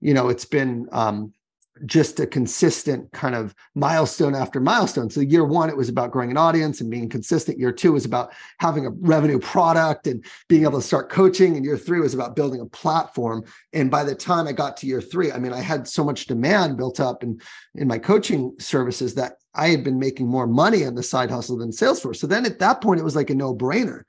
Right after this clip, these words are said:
But grit is about being patient. It's about knowing that, hey, maybe even though I feel super called to go, you know, into this other thing, maybe the timing isn't right yet. Maybe I need to just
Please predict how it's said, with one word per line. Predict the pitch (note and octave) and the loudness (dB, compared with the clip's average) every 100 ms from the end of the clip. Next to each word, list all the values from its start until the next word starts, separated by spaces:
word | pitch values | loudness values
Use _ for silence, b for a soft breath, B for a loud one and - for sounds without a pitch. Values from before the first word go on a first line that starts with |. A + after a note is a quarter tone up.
| b b | b b
But | - - | 0 2
grit | C3+ C#3+ A3 C#4+ | 2 6 6 4
is | - C#3 | 2 0
about | D#3 D3+ C3 | 2 0 0
being | D#3 D3 C3 | -4 -4 -6
patient. | - D#4 F#4 - - | 4 4 4 -2 -6
It's | C3+ | -2
about | E3+ D#3 D3 | 0 0 2
knowing | D#3 A#3 A3+ E3 | 2 4 2 0
that, | D3 C#3 B B | -4 -8 B B
hey, | - A3 | 4 4
maybe | E3 F#3 A3+ A3+ F#3 B B | 6 4 4 2 2 B B
even | - F#3+ A3+ | 0 2 4
though | G#3 | 4
I | E3+ | 2
feel | - F3+ | 0 -2
super | - - A3+ F#3+ | -2 -4 -2 -2
called | - A3 A3+ F#3+ | 0 2 4 2
to | D3+ | 0
go, | C3 F#3+ F#3 E3 B B _ _ - | 2 4 4 0 B B _ _ 0
you | E3+ | 4
know, | F3+ C#3+ C#3+ | 4 2 0
into | D3+ F3 F#3+ | 2 4 4
this | E3 - | 2 2
other | E3 D3+ | 0 0
thing, | - B3+ F#3+ | -2 -2 0
maybe | D3+ F#3 F#3+ | 2 2 2
the | F3+ - | -4 -6
timing | - F3+ F3 E3 | -4 -2 -2 2
isn't | G3 G#3 - | 2 2 0
right | C#3 F3+ B3+ | 0 0 0
yet. | C3+ B2+ | -4 -4
Maybe | D3 E3 F3+ | 0 2 2
I | E3+ | 2
need | E3+ F3 | 0 2
to | F3 | 0
just | D3 D#3+ - | 0 -2 -4